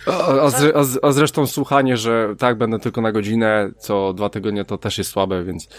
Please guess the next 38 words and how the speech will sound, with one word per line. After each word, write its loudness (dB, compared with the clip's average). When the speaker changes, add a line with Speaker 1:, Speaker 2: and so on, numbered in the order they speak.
Speaker 2:
No, -2
Speaker 1:
więc, -6
Speaker 2:
dokładnie. -6
Speaker 1:
więc, 0
e, 0
więc, -4
e, 0
nie, -2
nie 0
było 0
sensu -4
się -4
męczyć. -4
No 2
i 2
słuchajcie, -2
jeszcze, 0
jeszcze 0
dosyć, -2
e, 0
ciekawa -2
data. 0
E, -8
piętnasty 0
październik, 2
e, 2
tego 2
roku 4
to -4
był -2
pierwszy -4
odcinek -6
nasz -2
live, 2
e, -2
dziewięćdziesiąty -4
siódmy -6
odcinek. -6